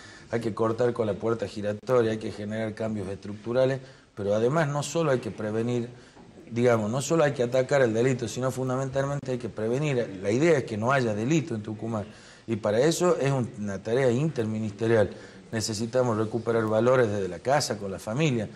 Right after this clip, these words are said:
Necesitamos fundamentalmente que la gente tenga trabajo, que recuperar la ejemplaridad con dignidad, que el padre lleve el sustento diario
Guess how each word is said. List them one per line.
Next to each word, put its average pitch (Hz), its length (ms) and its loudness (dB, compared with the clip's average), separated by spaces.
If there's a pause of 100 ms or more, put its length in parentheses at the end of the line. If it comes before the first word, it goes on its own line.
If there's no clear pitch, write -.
(240)
Necesitamos 110 680 -4
fundamentalmente 123 1160 -2 (380)
que 107 80 -6
la 95 100 -2
gente 113 320 -4
tenga 107 400 -4
trabajo, 101 500 0 (1040)
que 101 120 -8
recuperar 107 500 -2
la 104 120 0
ejemplaridad 110 760 0 (340)
con 90 200 -8
dignidad, 110 580 2 (300)
que 98 100 -6
el 98 80 -4
padre 127 500 2
lleve 117 200 4
el 101 60 -2
sustento 110 480 -6
diario 123 480 4